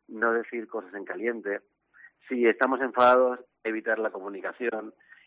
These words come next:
intentar delante de ellos no, no, no hablar, no mencionar a, al otro progenitor, y más cuando estamos enfadados. Se ha demostrado que, que cuando hay una buena comunicación,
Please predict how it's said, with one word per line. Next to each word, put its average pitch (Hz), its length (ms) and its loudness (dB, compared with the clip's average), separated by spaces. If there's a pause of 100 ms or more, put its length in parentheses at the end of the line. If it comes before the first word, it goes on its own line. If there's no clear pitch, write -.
(120)
intentar 131 600 4
delante 123 400 2
de 113 240 4
ellos 107 340 0 (160)
no, 107 720 0 (220)
no, 110 600 0 (100)
no 120 160 4
hablar, 110 400 6
no 110 80 2
mencionar 110 720 0 (160)
a, 95 480 -4
al 107 60 -8
otro 110 140 -4
progenitor, 101 540 -4
y 104 60 -6
más 101 120 -6
cuando 98 140 -8
estamos 95 220 -8
enfadados. 98 560 2 (500)
Se 127 80 6
ha 131 40 10
demostrado 135 440 4
que, 113 420 0
que 104 80 -16
cuando 107 240 -2
hay 123 80 -2
una 143 120 2
buena 131 220 0
comunicación, 110 840 -6